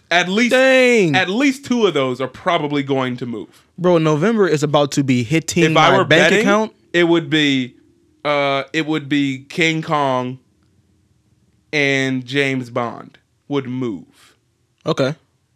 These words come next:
Speaker 1: If I were a betting man.
Speaker 2: If you were
Speaker 1: 'Cause
Speaker 2: a
Speaker 1: I think
Speaker 2: betting
Speaker 1: King
Speaker 2: man.
Speaker 1: Kong, they would just move it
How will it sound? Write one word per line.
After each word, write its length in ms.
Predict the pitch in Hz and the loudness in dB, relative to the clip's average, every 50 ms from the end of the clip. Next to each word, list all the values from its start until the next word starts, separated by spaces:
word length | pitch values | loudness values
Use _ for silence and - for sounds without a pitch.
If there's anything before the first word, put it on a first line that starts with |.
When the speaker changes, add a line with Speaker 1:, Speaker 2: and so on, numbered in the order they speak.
| _ _ 143 | _ _ -6
Speaker 1:
If 120 | 147 135 | 0 2
I 120 | 165 156 156 | 2 4 4
were 140 | 160 156 | 4 2
a 60 | 143 139 | 2 0
betting 380 | 135 147 139 139 127 120 117 | 2 0 0 0 0 -4 -6
man. 240 | 110 104 - - - _ | -8 -12 -14 -16 -20 _
Speaker 2:
If 80 | - | -6
you 60 | 127 127 | -2 -2
were 60 | 123 | 0
Speaker 1:
'Cause 60 | 160 | 0
Speaker 2:
a 40 | 170 | 2
Speaker 1:
I 20 | |
think 120 | 160 208 202 | 2 2 2
Speaker 2:
betting 120 | - 147 151 | 2 0 0
Speaker 1:
King 80 | 196 - | 0 0
Speaker 2:
man. 80 | 117 - | 2 0
Speaker 1:
Kong, 160 | 185 180 170 | 0 0 0
they 120 | 160 165 | 0 0
would 120 | 170 165 160 | -2 -2 -4
just 120 | 151 135 | -6 -8
move 260 | 143 151 160 165 156 | -4 -2 -2 0 0
it 160 | 160 156 151 | -2 -4 -4